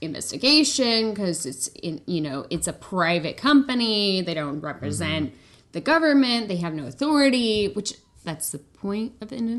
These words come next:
Speaker 1: independent
Speaker 2: Right.
Speaker 1: investigation,
Speaker 2: Yeah.
Speaker 1: honey.
Speaker 2: Yeah.
Speaker 1: Um,
Speaker 2: You know.
Speaker 1: and he just, like, deflecting on, like, "It's biased. You can't take it seriously."
Speaker 2: Right. Says the man who is literally calling for the death of gay people.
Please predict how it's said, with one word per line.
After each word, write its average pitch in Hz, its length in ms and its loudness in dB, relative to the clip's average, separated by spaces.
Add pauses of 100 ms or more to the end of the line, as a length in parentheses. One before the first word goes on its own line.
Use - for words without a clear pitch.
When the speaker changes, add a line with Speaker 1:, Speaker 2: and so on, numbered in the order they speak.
(100)
Speaker 1:
independent 226 160 0
Speaker 2:
Right. 226 440 2 (120)
Speaker 1:
investigation, 254 720 2
Speaker 2:
Yeah. 269 60 -4
Speaker 1:
honey. 262 360 0
Speaker 2:
Yeah. 107 340 2 (120)
Speaker 1:
Um, 226 480 2 (240)
Speaker 2:
You 160 160 4
know. 127 100 4
Speaker 1:
and 247 180 8
he 269 300 4
just, 254 240 2
like, 214 300 -4
deflecting 214 580 -2
on, 175 160 0
like, 165 340 -2
"It's 269 140 2
biased. 311 600 4
You 262 60 -2
can't 277 220 -2
take 277 160 -6
it 277 100 -6
seriously." 240 680 -4 (640)
Speaker 2:
Right. 95 260 -2 (280)
Says 151 300 2
the 160 120 2
man 110 560 2 (140)
who 113 560 0
is 104 280 -6
literally 117 540 -2
calling 101 460 0
for 107 180 -4
the 101 100 -4
death 95 280 -4
of 90 120 -8
gay 90 200 -4
people. - 480 -10